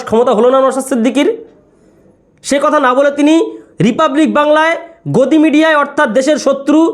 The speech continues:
জাতির শত্রু, মুসলিমদের শত্রু চ্যানেলে বসে তিনি মুসলমানদের বিরুদ্ধে কথা বলছেন। আজকের ভিউয়ার্সদের কাছে আমার প্রশ্ন থাকবে, বিশেষ করে যারা আইএসএফের সমর্থক বা নওশাদ সিদ্দিকীর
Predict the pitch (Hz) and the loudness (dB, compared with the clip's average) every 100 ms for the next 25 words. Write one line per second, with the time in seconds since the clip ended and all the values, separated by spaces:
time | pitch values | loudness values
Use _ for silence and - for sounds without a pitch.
0 | - - _ _ - - 254 339 269 311 | -6 -18 _ _ -10 -4 0 0 0 -2
1 | 311 320 269 277 302 330 311 - 294 - | 0 0 2 0 2 2 2 -2 -4 0
2 | 320 311 302 - - 320 294 285 202 220 | 0 0 -2 -8 -4 -2 0 0 0 0
3 | 240 302 - - - _ - 311 302 330 | 2 0 -2 -14 -20 _ -4 0 2 2
4 | 415 403 403 381 370 370 392 370 359 370 | 0 0 0 0 0 0 0 0 0 0
5 | 330 370 285 143 - _ _ _ _ _ | 0 0 -2 -4 -12 _ _ _ _ _
6 | 180 220 302 269 233 285 285 269 294 285 | -6 -2 -2 0 2 2 2 0 -2 -2
7 | 294 285 277 262 302 208 180 120 107 - | 0 0 0 -2 0 0 -2 -4 -8 -10
8 | - _ _ _ _ _ - 185 302 311 | -20 _ _ _ _ _ -4 0 0 0
9 | 294 269 285 240 254 254 262 262 240 240 | 0 0 0 0 0 -2 -2 -2 0 -2
10 | 240 269 277 - - _ - 147 202 208 | -2 -2 -2 -4 -20 _ -12 -4 0 0
11 | 220 254 226 208 226 | 0 -2 -2 -2 0